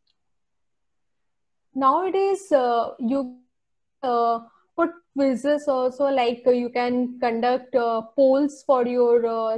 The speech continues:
channels. And survey is the best thing which, uh, I have, uh, experienced from my past, uh, professional, like, uh, whatever, uh, content I have written, I have experienced that if you are, uh,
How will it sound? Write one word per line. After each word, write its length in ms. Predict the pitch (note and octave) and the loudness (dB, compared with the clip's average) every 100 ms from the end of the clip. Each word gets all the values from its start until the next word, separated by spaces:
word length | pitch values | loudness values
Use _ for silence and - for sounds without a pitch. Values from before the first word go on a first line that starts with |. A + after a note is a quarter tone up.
| A3+ | -6
channels. 680 | - A#3+ A#3 B3 B3+ C#4 - _ _ _ - _ B3 | -2 -2 0 -2 -2 -6 -14 _ _ _ -20 _ -6
And 320 | C4 C#4 C4 | -2 -2 -4
survey 580 | - E4 D4+ D4 F#4+ F#4 | 0 4 4 2 -2 -4
is 180 | E4 - | -6 -2
the 100 | E4+ | -2
best 420 | A3+ A3 C4+ D#4 - | 0 0 0 -2 -6
thing 340 | D#4+ D#4+ D#4+ | -4 -4 -2
which, 360 | C4+ C4+ C4 - | 0 0 -2 -2
uh, 460 | B3+ A#3 A3+ A3 - - - _ _ _ - | 0 0 -2 -4 -6 -14 -20 _ _ _ -2
I 160 | B3+ | 0
have, 300 | C#4 D#4+ E4+ - | 2 0 -2 -2
uh, 300 | C#4+ A#3+ A#3 A#3 | 0 0 -2 -4
experienced 680 | - - D4 C#4+ D4+ D#4+ | -12 -2 0 0 -2 -4
from 220 | D#4+ C4+ C4 | -2 -2 0
my 160 | C4+ C4+ | -2 2
past, 420 | A#3+ C4 D4 - | 2 2 0 0
uh, 360 | C4+ A#3 A3+ G#3+ - _ _ _ _ | 0 2 0 -4 -10 _ _ _ _
professional, 640 | C4 B3 C4 - C4 B3 | -2 0 -2 -2 -2 0
like, 240 | A#3 A3+ A3+ | 0 -2 -6
uh, 280 | A3 G#3+ G#3 A3 _ _ _ | -6 -4 -6 -8 _ _ _
whatever, 680 | A#3 A#3+ A#3 A#3+ B3 A#3+ A#3+ | -12 -4 -2 0 0 0 0
uh, 160 | A#3 A3 A3 _ _ | -2 -6 -10 _ _
content 360 | B3 B3 B3+ C4+ | -2 0 0 0
I 40 | |
have 160 | C4+ A#3 | -2 -2
written, 300 | A3+ A#3 C#4 | -2 -4 -6
I 60 | |
have 140 | C4+ B3 | -2 -2
experienced 560 | A#3+ - C#4 C#4+ D#4+ | -2 -4 -4 -4 -4
that 200 | D#4+ C#4 C#4+ | -2 -4 -4
if 120 | C4 - | -10 -4
you 140 | D4 | 0
are, 280 | D4 D4+ C#4+ | 2 2 0
uh, 240 | B3 A3 | 0 -4